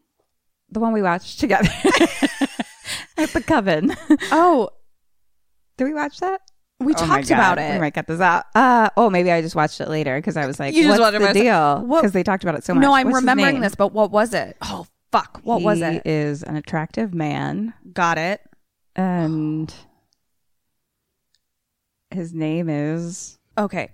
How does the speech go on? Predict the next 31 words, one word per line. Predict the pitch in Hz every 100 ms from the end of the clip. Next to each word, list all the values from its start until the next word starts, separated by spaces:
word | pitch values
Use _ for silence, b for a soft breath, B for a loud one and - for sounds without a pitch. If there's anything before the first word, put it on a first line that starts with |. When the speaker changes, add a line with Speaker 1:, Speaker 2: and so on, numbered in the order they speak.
| -
Speaker 2:
coming | 233 240 226
back | 190 190
in, | 175
Sammy's. | 165 156 147 139 -
We'll | 180
let | 175 170
you | 165
know | 160
when | 151 156
we | 147
get | 139
the | 139
answer | 139 143 143
to |
this | 170 190
Speaker 1:
<laughs> |
Speaker 2:
sex | 156 -
tape | - 131
question | - - 170
'cause | 160 160
we | 151
Speaker 1:
Text | 147 151
Speaker 2:
just |
Speaker 1:
someone. | - -
Speaker 2:
texted | 196 156
our | 151 147 -
coven. | - - 147 185 - -
Okay. | 202 165 - _ _ _ -
Speaker 1:
Um, | 160 160 160 156 156 156 156 156 _ b b b
Kelly. | - 240 143 - - _ -
Speaker 2:
Dead. | 202 151